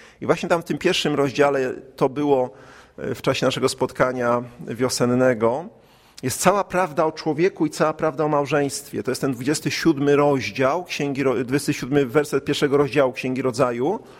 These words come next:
yy, który też powinien być przypominany dzisiaj, yy, kiedy jeszcze trwa rok powołania. Przypatrzmy się powołaniu naszemu.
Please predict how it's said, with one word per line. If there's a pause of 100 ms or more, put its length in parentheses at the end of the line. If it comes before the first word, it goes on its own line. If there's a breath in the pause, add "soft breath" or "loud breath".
(640 loud breath)
yy,
który
też
powinien
być
przypominany
dzisiaj, (600 soft breath)
yy,
kiedy
jeszcze
trwa
rok
powołania.
Przypatrzmy
się
powołaniu
naszemu.